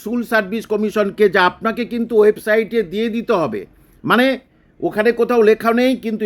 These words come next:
এটাই বলে যে স্কুল সার্ভিস কমিশনকে ওয়েবসাইটে লিখে দিতে হবে কারা কারা দুর্নীতিগ্রস্ত, তাদের নাম ঠিকানা সহ এবং কোন স্কুলে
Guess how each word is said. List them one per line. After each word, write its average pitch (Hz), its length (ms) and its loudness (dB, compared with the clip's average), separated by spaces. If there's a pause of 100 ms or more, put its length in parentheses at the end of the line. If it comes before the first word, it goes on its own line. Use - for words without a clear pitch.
এটাই 254 280 2
বলে 208 300 2
যে 190 180 2 (420)
স্কুল 247 260 -6
সার্ভিস 214 440 0
কমিশনকে 208 600 0
ওয়েবসাইটে 202 720 2
লিখে 151 280 -2
দিতে 226 260 -4
হবে 208 240 4 (560)
কারা 202 260 4 (120)
কারা 226 240 4
দুর্নীতিগ্রস্ত, 202 800 -4 (180)
তাদের 190 260 0 (100)
নাম 190 100 0 (120)
ঠিকানা 185 380 -2 (120)
সহ 185 140 2 (200)
এবং 214 160 2 (100)
কোন 214 240 4
স্কুলে 180 340 -2